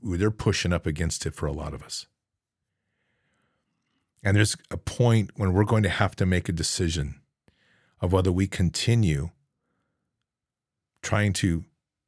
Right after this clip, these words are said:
balance this one foot in theirs and one foot in ours, or whether we're truly going to stand where the captain of the Lord of the hosts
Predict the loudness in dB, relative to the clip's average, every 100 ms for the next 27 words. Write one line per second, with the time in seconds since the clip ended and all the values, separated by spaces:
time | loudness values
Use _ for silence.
0 | _ _ _ _ -10 -4 0 2 2 0
1 | -2 -6 -2 2 2 2 2 2 2 2
2 | 0 0 0 -2 -2 -2 0 0 2 0
3 | -2 0 2 2 2 0 -2 0 2 2
4 | 0 0 0 -2 -4 -2 0 0 -4 -10
5 | _ _ _ _ _ _ _ _ _ _
6 | _ _ _ _ _ -4 -2 -2 0 0
7 | 0 -4 -2 -2 -2 -2 -2 -4